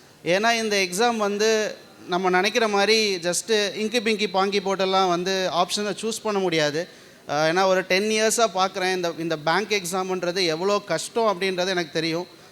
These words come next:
So, வந்து ஈஸி கிடையாது பாஸ் பண்ணுறது. So, அதனால பாஸ் பண்ண அத்தனை ஸ்டூடெண்ட்ஸுக்குமே வந்து கங்க்ராச்சுலேஷன்ஸ். அஹ், அதுக்கப்புறமா வந்து, அஹ், so, நான், அஹ், நீங்க நிறையா ஸ்டூடெண்ட் வந்து என்ன தேங்க்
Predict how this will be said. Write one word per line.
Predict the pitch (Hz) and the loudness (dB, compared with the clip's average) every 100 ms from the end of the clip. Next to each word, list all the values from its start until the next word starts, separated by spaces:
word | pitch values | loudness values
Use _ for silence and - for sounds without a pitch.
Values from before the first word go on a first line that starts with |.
| - | -10
So, | 170 165 | -2 0
வந்து | 160 180 214 202 | 0 0 0 0
ஈஸி | 226 254 269 | -2 -2 -2
கிடையாது | 254 190 190 185 | 0 0 2 0
பாஸ் | 170 160 165 - | -2 -2 -2 -4
பண்ணுறது. | 156 147 151 175 | -6 -4 -6 -8
So, | - 156 | -8 -6
அதனால | 143 151 170 | -6 -6 -6
பாஸ் | 160 156 165 - | -6 -4 -4 -4
பண்ண | 185 175 | -4 -2
அத்தனை | 160 151 - 240 | -2 -4 -6 -2
ஸ்டூடெண்ட்ஸுக்குமே | 233 233 202 196 190 180 190 196 - - - - | -2 -2 0 0 -2 -4 -4 -6 -8 -20 -20 -8
வந்து | 156 160 170 165 | -4 0 2 2
கங்க்ராச்சுலேஷன்ஸ். | 156 160 165 151 151 156 147 175 190 - - - - - - | 0 2 2 2 -2 -2 -2 -6 -6 -10 -18 -20 -20 -20 -18
அஹ், | - 143 147 147 | -6 -4 -2 -2
அதுக்கப்புறமா | 151 185 196 190 208 208 208 | -2 -2 -4 0 0 2 2
வந்து, | 190 190 190 202 185 - | 2 0 0 0 -2 -6
அஹ், | 156 156 156 147 143 - - - - - | -2 0 0 -2 -8 -18 -20 -20 -20 -18
so, | - 160 160 | -10 -4 -2
நான், | 165 170 165 - - | 2 0 0 -8 -4
அஹ், | 160 160 117 | -4 -4 -8
நீங்க | 190 185 175 170 | -4 2 4 4
நிறையா | 170 214 233 | 4 4 4
ஸ்டூடெண்ட் | 220 - 214 214 | 2 -2 -2 -2
வந்து | 196 185 196 | -2 0 0
என்ன | 175 196 | 0 0
தேங்க் | 185 185 | 0 -2